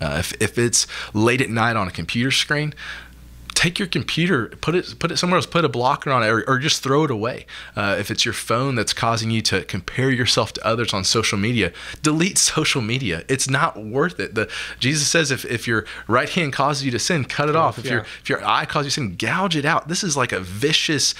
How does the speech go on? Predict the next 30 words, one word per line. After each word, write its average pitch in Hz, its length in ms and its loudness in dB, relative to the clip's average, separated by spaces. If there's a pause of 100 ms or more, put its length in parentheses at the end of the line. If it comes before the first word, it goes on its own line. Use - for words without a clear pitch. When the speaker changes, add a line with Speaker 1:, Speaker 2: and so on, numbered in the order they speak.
(160)
Speaker 1:
violent 123 760 0
act 120 340 -2
against 110 420 -4
ourselves. - 720 -2 (360)
Uh, 95 280 0
we 120 80 0
need 139 140 0
to 170 60 0
be, 120 280 -2
Christianity 165 460 2
is - 80 -2
a, - 20 -2
is 110 80 0
a 104 80 2
violent 104 640 -2 (280)
religion, 101 600 0
and 107 120 -2
it's 104 120 0
not 139 160 0
violent 113 420 0
against 107 340 -2
others, 117 320 0
it's 92 120 -4
violent 101 440 -2
against 95 440 -2 (260)
our 85 100 -2
flesh. - 540 -2 (380)
And 107 120 2
so, 98 380 2 (320)
um, 87 480 -4